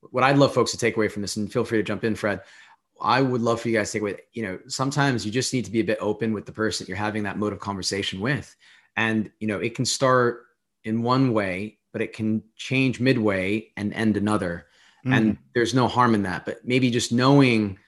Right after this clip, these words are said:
Speaker 1: you know, what you wanna get out of it,
Speaker 2: Yeah.
Speaker 1: um, can help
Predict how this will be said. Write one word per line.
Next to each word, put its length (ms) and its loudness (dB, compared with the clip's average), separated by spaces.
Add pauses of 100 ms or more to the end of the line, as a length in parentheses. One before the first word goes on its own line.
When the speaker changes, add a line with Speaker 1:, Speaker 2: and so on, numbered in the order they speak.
(540)
Speaker 1:
you 80 -2
know, 140 0
what 320 2
you 100 4
wanna 220 4
get 160 0
out 160 2
of 80 0
it, 260 0 (480)
Speaker 2:
Yeah. 140 2 (340)
Speaker 1:
um, 160 -14
can 120 -6
help 360 -2